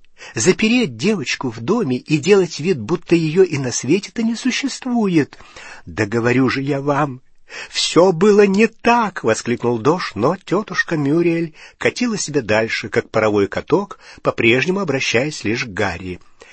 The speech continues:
Сквибов, как правило, переводили в магловские школы,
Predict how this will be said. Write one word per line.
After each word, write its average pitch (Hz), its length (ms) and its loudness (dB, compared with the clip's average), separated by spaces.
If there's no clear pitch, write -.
Сквибов, 240 680 2
как - 260 -6
правило, 85 680 -4
переводили 107 440 2
в 110 180 0
магловские 120 720 -2
школы, 185 560 -2